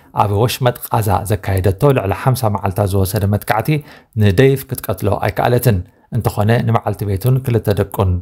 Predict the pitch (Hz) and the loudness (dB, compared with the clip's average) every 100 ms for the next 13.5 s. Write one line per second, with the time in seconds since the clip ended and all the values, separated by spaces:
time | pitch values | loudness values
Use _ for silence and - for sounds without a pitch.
0 | - - 110 110 98 127 117 90 - _ | -6 -6 -2 2 2 4 2 0 -6 _
1 | _ _ - 113 - 135 135 135 _ _ | _ _ -2 0 4 4 4 -2 _ _
2 | _ - 120 120 - 110 104 95 190 117 | _ -2 0 0 -2 -2 0 -2 -2 2
3 | 110 92 107 90 104 101 110 101 143 143 | 2 2 -2 0 0 2 0 2 4 4
4 | 143 _ _ - 113 - 139 127 107 98 | 0 _ _ -4 -2 -2 2 4 4 0
5 | - 107 98 90 - 107 95 101 98 - | -2 -4 -2 -4 -4 -2 0 0 0 2
6 | 135 135 131 _ _ 123 117 127 - 120 | 2 2 0 _ _ 0 2 0 0 -2
7 | 104 95 - 113 101 107 147 - _ - | 0 0 -2 -2 2 2 0 -6 _ -4
8 | - 104 101 113 139 151 151 131 117 104 | -2 0 2 4 4 4 4 4 2 2
9 | 104 101 - 127 117 98 95 90 139 151 | 2 0 -2 0 2 2 0 2 2 2
10 | 139 _ _ _ _ - 113 104 - 101 | -6 _ _ _ _ -2 0 0 -2 0
11 | 113 135 170 120 101 101 101 95 123 117 | 2 2 0 0 0 2 2 2 0 2
12 | 101 131 139 - _ - 120 135 139 120 | 4 4 0 -8 _ 0 2 4 2 2
13 | 110 107 - 147 160 | 2 0 2 0 0